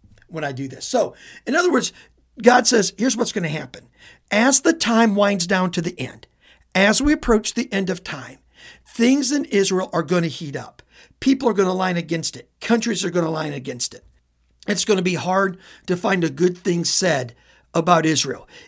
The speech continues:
It is going to be the place where people look to and know that there's trouble and there's problems. So we talked about that last time. Now, moving forward, um, there are two things from a prophetic standpoint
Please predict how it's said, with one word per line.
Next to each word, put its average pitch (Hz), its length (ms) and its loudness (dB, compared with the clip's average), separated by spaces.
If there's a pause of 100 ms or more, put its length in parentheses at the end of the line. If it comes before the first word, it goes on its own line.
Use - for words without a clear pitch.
It 214 140 0
is 247 160 0
going 233 180 -4
to 220 80 -4
be 208 140 -8
the 175 100 -6
place - 640 -8 (320)
where 160 380 -2 (180)
people 214 400 -6
look 220 240 -4
to 135 340 -10
and 156 200 -8
know 180 220 -4
that 135 140 -14
there's 135 240 -8
trouble - 520 -8 (380)
and 175 140 -2
there's 156 160 -4
problems. - 500 -10 (300)
So - 160 -2
we 240 100 0
talked 320 280 -2
about - 240 -2
that 233 180 -4
last 185 300 -4
time. - 180 -16 (300)
Now, 202 260 -2 (560)
moving 269 400 -2
forward, 180 540 -8 (400)
um, 175 320 -4
there 190 140 2
are 175 40 0
two - 360 -2
things 127 680 -8 (200)
from 185 200 -6
a 180 80 -2
prophetic 208 440 -2
standpoint 175 640 -6